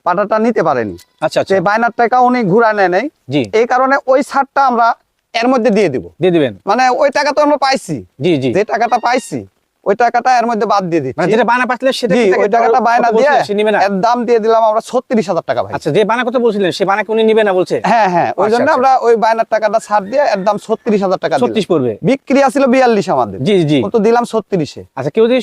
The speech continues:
Speaker 2: সংগ্রহ করে তো সে ছত্রিশে নিতে
Speaker 1: তাই
Speaker 2: হবে।
Speaker 1: সাত হাজার টাকা জিতলো।
Speaker 2: আচ্ছা, আচ্ছা।
Speaker 1: এই আর কি।
Speaker 2: ইলিয়াস ভাই,
Speaker 1: ভাই।
Speaker 2: এটা কি নিয়ে আসলেন?
Speaker 1: এটা দেখেই তো বোঝা যাচ্ছে ভাই, বললাম মনে করেন যে বাঘা তো একটা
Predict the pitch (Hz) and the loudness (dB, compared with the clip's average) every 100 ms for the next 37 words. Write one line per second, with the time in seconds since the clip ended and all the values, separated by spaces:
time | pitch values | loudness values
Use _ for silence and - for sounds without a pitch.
0 | - 220 233 233 262 269 269 - 233 208 | -4 -2 -2 0 0 0 -2 0 0 0
1 | 220 233 214 208 208 - 131 247 262 269 | -4 -4 -2 0 2 0 0 0 0 0
2 | 269 269 220 240 135 110 - _ _ - | 0 0 0 0 -4 -10 -10 _ _ -6
3 | 170 156 139 - 107 104 - 165 151 117 | -4 -2 -2 -2 -8 -8 -2 2 2 0
4 | - 98 202 202 180 123 143 175 131 - | -6 -2 2 2 2 0 0 0 0 -2
5 | 226 220 214 214 185 - 127 98 _ _ | -2 0 0 0 0 -2 -6 -8 _ _
6 | _ _ - 175 226 240 247 240 - - | _ _ -2 2 4 4 4 2 -2 -14
7 | _ _ _ 175 151 226 262 339 311 269 | _ _ _ 2 2 2 2 0 2 2
8 | 269 254 226 240 226 220 226 247 247 247 | 2 2 0 0 0 2 2 2 0 -4
9 | 247 247 247 254 214 214 233 240 247 240 | 0 0 0 0 -2 -4 -6 -6 -6 -6